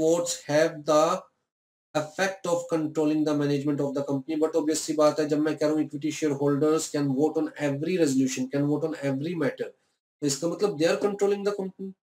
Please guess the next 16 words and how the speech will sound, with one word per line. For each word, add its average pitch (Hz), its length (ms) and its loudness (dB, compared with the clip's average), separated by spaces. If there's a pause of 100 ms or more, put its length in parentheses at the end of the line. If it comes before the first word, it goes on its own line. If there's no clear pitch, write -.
(120)
right? 220 180 0 (440)
Equity 180 460 -2 (140)
share 190 400 6 (140)
have 170 320 2
the 185 80 4 (100)
right 190 260 2 (160)
to 190 100 0 (100)
share 170 260 0
the 175 100 0 (140)
profit 165 380 0
of 147 120 -2
the 156 160 0
company 156 440 -2
in 151 180 0
the 151 80 2 (100)
form 143 160 0